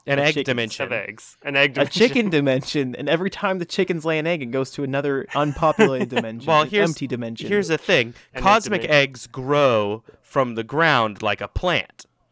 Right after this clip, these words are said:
Speaker 2: But how do they grow from the ground if there's no ground before the cosmic egg?
Speaker 1: Well, it's, it's, uh,
Speaker 3: They
Speaker 1: di-
Speaker 3: grow out of the nothing.
Speaker 1: Yes, they grow out of the void. They're void eggs.
Speaker 3: Yeah, the, the cosmic void <laughs> egg.
Speaker 2: But there has to be a, but the,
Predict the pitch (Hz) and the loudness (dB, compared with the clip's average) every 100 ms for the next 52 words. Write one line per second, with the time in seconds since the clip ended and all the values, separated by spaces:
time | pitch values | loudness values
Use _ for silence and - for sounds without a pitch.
0 | _ _ - 160 196 214 190 170 170 165 | _ _ -2 0 0 -2 -2 -4 -6 -6
1 | 147 156 170 160 135 123 127 117 123 160 | -8 -4 -4 -6 -10 -8 -8 -6 -6 -4
2 | 127 110 113 110 - 113 - 101 135 135 | -8 -10 -12 -12 -12 -14 -14 -18 -16 -12
3 | - 135 139 135 135 143 143 - 147 139 | -2 2 4 2 -2 -2 -2 -2 -2 0
4 | 143 151 143 139 123 113 110 107 110 - | 2 4 6 4 2 -4 -8 -8 -12 -16
5 | - 156 175 - 127 123 143 135 123 120 | -10 0 0 0 -2 2 4 4 2 -4
6 | 110 131 104 90 - _ _ _ _ 123 | 0 2 2 -2 -8 _ _ _ _ 0
7 | 123 139 160 151 113 107 87 - - - | 2 4 6 6 2 -6 -10 -18 -20 -20
8 | _ _ _ _ _ _ - 139 113 - | _ _ _ _ _ _ -18 -14 -14 -12
9 | 120 110 123 131 135 135 151 123 113 110 | -10 -10 -14 -4 -2 0 -4 -10 -10 -10
10 | - - - - - _ 135 147 151 135 | -10 -12 -14 -20 -20 _ -6 0 0 -2
11 | - 139 143 143 143 139 127 135 127 147 | -4 -4 -2 -4 -6 -12 -8 -6 -6 -8
12 | _ _ _ _ _ _ _ - 139 123 | _ _ _ _ _ _ _ -6 -6 -4